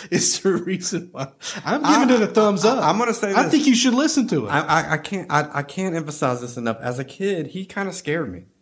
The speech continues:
Speaker 2: He had the braids, and he was this big, huge black guy that was kind of andro-, androgynous, and he said all this stuff, and I was like, "Man, this guy's kinda crazy." But you know who all, who else scared me as a kid?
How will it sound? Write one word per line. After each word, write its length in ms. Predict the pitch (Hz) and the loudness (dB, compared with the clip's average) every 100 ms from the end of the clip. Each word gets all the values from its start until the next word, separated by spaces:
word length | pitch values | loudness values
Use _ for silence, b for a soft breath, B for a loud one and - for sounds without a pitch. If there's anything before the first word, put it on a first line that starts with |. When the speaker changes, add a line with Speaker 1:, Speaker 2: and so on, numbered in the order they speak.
| _ _ _ _ _ - | _ _ _ _ _ -2
Speaker 2:
He 140 | 143 139 | 4 6
had 160 | 151 113 | 6 4
the 60 | |
braids, 680 | 92 117 139 151 156 156 139 | 2 4 4 6 6 4 2
and 100 | 123 | 2
he 60 | 110 | 4
was 120 | 110 | 2
this 140 | 104 | -2
big, 240 | - 147 147 | 2 4 4
huge 320 | 147 135 - | 4 2 2
black 280 | 131 127 123 | 2 2 2
guy 180 | 123 | 0
that 40 | 120 | 0
was 120 | 110 | -2
kind 180 | - 117 104 | 0 0 0
of 80 | |
andro-, 260 | 95 107 - | -2 -4 -2
androgynous, 680 | 110 107 113 117 127 123 117 | -2 2 2 2 2 2 2
and 80 | 101 | 0
he 60 | |
said 220 | 98 - 123 | 0 0 0
all 120 | 113 | 2
this 160 | 110 | 0
stuff, 320 | - 127 120 110 | 2 2 2 2
and 80 | |
I 20 | 101 | 0
was 180 | 101 | 0
like, 280 | 101 90 90 B B B B B B | 0 -2 -2 B B B B B B
"Man, 200 | 123 131 | 2 4
this 100 | 143 | 4
guy's 240 | 139 104 98 | 4 2 2
kinda 220 | 110 101 | 0 0
crazy." 440 | - 151 143 127 | 4 4 6 4
But 380 | 113 120 117 - 160 | 2 -2 -4 -2 4
you 100 | 156 | 6
know 140 | 175 | 6
who 140 | 165 | 6
all, 300 | 156 165 165 - | 6 4 -2 -2
who 180 | 139 | 2
else 180 | 160 175 | 4 4
scared 320 | - 113 98 95 | 2 2 2 0
me 80 | 92 | -2
as 100 | 92 | -2
a 40 | |
kid? 340 | - 92 90 | -4 -6 -6